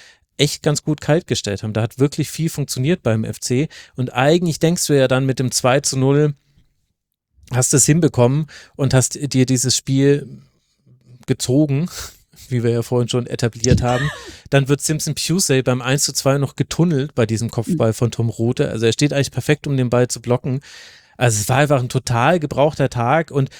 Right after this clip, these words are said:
Speaker 1: man muss halt dann dankbar sein, dass es für beide, glaube ich, egal gewesen sein wird. Also der F C wird mit an Sicherheit grenzender Wahrscheinlichkeit nicht mehr auf den Relegationsplatz rutschen,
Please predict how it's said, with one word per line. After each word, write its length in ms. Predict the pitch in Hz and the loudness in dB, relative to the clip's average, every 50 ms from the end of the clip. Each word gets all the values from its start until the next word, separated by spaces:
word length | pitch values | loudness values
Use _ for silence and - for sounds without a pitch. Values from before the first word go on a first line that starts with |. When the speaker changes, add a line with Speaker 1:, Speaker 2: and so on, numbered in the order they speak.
| - - - _ _ | -20 -20 -20 _ _
Speaker 1:
man 120 | - 131 131 | 0 0 2
muss 200 | 147 175 - 175 | 2 2 2 2
halt 120 | 165 - | 2 2
dann 440 | 156 147 156 156 156 131 127 - _ _ _ _ _ _ | 2 0 0 -4 -8 -14 -20 -20 _ _ _ _ _ _
dankbar 420 | 123 135 175 190 - - 151 147 | -2 0 0 -2 0 0 0 0
sein, 540 | 135 135 139 143 143 147 147 151 147 139 _ _ _ | 2 0 -2 0 0 0 -2 -4 -6 -10 _ _ _
dass 180 | - 131 - | 0 0 2
es 120 | 170 147 - | 0 -4 0
für 160 | - 151 127 | 0 0 0
beide, 500 | - - 120 131 151 175 190 180 170 147 | 2 0 0 2 2 2 2 2 0 -2
glaube 380 | - 127 123 131 143 143 139 147 | -2 0 0 2 2 2 0 -2
ich, 200 | 139 135 - - | -2 -4 -6 -6
egal 540 | 127 - 113 107 110 120 123 123 123 127 - _ _ _ - | -4 -2 0 0 2 2 0 0 -2 -6 -14 _ _ _ -8
gewesen 380 | 117 104 117 113 107 107 117 | -2 0 2 2 2 0 -2
sein 320 | 107 - 104 104 104 101 - | -2 -2 -2 -2 -4 -4 -4
wird. 260 | 101 98 98 - - - - | -4 -6 -6 -8 -12 -6 -2
Also 320 | 117 113 107 117 120 123 | -2 0 2 2 2 0
der 320 | 123 123 - - 123 123 120 | 0 -4 2 2 4 4 4
F 140 | 131 - - | 0 -4 -2
C 380 | - - 143 139 147 156 151 - - - - - _ | -2 2 2 4 4 4 2 0 -6 -20 -20 -20 _
wird 280 | - 135 135 131 - - | 4 4 4 4 4 2
mit 200 | 131 131 - - | 0 0 0 0
an 120 | 139 123 | -2 0
Sicherheit 400 | 117 147 160 - 175 147 147 - | 2 2 2 4 4 2 2 2
grenzender 360 | - 139 139 139 - 151 135 | 0 0 0 0 0 -2 0
Wahrscheinlichkeit 680 | 127 127 - 135 131 135 147 139 - 139 131 131 - - _ _ | 0 0 2 2 0 0 0 0 0 2 2 2 0 -4 _ _
nicht 320 | - 131 151 170 - - | 2 2 2 2 2 0
mehr 80 | 165 151 | 0 0
auf 100 | 139 - | 0 2
den 120 | - 143 | 2 2
Relegationsplatz 920 | 131 131 131 123 127 123 131 113 - - 139 165 - - - 143 139 - - | 4 4 2 2 2 2 2 0 2 2 0 0 0 0 0 0 0 0 0
rutschen, 360 | 147 147 - - - 147 139 | 0 0 2 0 -2 -2 -4